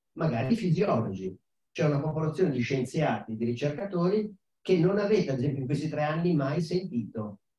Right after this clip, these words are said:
Non penso che se vi dicessi datemi il nome di un fisiologo, cioè di uno che studia perché viviamo a nostra insaputa,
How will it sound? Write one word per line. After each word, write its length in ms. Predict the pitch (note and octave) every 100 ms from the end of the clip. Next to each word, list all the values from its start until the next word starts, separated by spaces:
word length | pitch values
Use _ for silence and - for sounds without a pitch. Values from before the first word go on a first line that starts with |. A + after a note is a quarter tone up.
| _ -
Non 360 | C#3 D3+ D#3
penso 280 | F#3 F#3+ E3+
che 140 | C#3
se 140 | - C#3
vi 280 | A#2+ C3 A#2
dicessi 420 | - E3 C#3+ B2
datemi 340 | E3+ D#3+ C#3+
il 40 | D3
nome 260 | E3 C3+
di 80 | B2
un 140 | D3
fisiologo, 840 | C#3 F3+ E3 C#3+ A2 A2 C3 F#3 - _
cioè 160 | F3
di 80 | E3+
uno 160 | A#3 A3
che 100 | -
studia 480 | - A3+ A3+ G#3 E3+
perché 400 | D#3 C#3+ F#3+ G3
viviamo 840 | D#3 C#3 D3 D#3+ F3 G3 G#3 G#3+ - _ -
a 140 | F3
nostra 340 | D#3 D3+ -
insaputa, 680 | E3+ - - - E3+ - F2